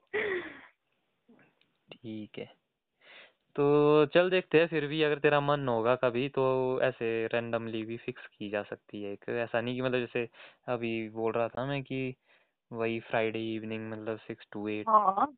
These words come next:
Speaker 2: और every week। तो कहने का
Speaker 1: हम्म।
Speaker 2: मतलब randomly जैसे मान ले कभी भी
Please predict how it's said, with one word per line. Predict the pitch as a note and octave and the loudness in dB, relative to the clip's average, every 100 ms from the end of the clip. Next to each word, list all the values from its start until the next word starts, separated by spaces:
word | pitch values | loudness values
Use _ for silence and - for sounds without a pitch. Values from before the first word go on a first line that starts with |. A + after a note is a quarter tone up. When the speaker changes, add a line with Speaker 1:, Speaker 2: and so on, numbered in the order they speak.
| _ | _
Speaker 2:
और | A#2 A2 A2+ A2+ A#2+ | -2 0 2 0 0
every | A#2 A2 A2+ | 0 -2 -6
week। | A2 A2 G#2+ - - _ _ _ _ _ _ _ - | -6 -8 -10 -14 -20 _ _ _ _ _ _ _ -2
तो | D#3+ | 2
कहने | C#3 C3+ B2+ | 4 4 4
का | |
Speaker 1:
हम्म। | C3 | 4
Speaker 2:
मतलब | B2+ C#3+ | 4 4
randomly | C#3+ C#3 C3+ C3 C3 | 4 2 -2 -2 -2
जैसे | B2+ C3+ C3+ - _ _ _ _ _ _ - | 0 2 2 0 _ _ _ _ _ _ 0
मान | B2+ B2+ | 2 2
ले | C3 | 0
कभी | B2+ C3 A#2+ A2+ | 2 2 2 -2
भी | A2+ A2 | -4 -6